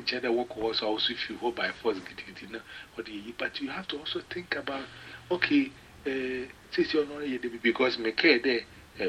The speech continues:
wo sika bi a mede pro-, ɔka dɛ, oh, mede bɛyɛ project bi na ade, ɛdan no, ɔfa dɛ, eh, eh, eh, time aban no, ɔ-, ɔ-, What kind of lockdown are they? They say, "Why, why, why you lockdown?"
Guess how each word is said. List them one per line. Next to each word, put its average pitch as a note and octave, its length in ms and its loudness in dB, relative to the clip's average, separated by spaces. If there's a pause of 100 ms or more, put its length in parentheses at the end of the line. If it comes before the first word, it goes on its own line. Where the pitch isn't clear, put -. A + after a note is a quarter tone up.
wo D3+ 60 -2
sika - 240 2
bi C3 120 2
a B2 60 4
mede A#2 260 -2
pro-, A2+ 200 -4
ɔka B2 160 -2
dɛ, A#2 80 -2
oh, A#2+ 180 0
mede G#2+ 220 -8
bɛyɛ C3 280 0 (100)
project A#2 460 -8
bi A#2+ 140 -4
na G#2+ 160 -4
ade, A#2 280 -4 (280)
ɛdan C3 460 2
no, C3+ 200 -6 (280)
ɔfa A#2 160 0 (100)
dɛ, B2 160 2 (380)
eh, A#2+ 460 0 (340)
eh, G2 180 -4 (300)
eh, B2 240 -6 (220)
time C#3+ 280 0
aban C#3 400 2
no, C#3+ 220 -10 (240)
ɔ-, - 160 -8
ɔ-, B2+ 240 -4 (560)
What B2+ 120 -4
kind C#3 160 0
of A#2 100 4
lockdown A#2+ 480 2
are G2+ 140 -6
they? - 120 -14 (100)
They C#3 80 -4
say, B2+ 120 -4
"Why, B2 160 0
why, C3+ 240 2
why D3 180 4
you D#3 200 2
lockdown?" A2+ 500 2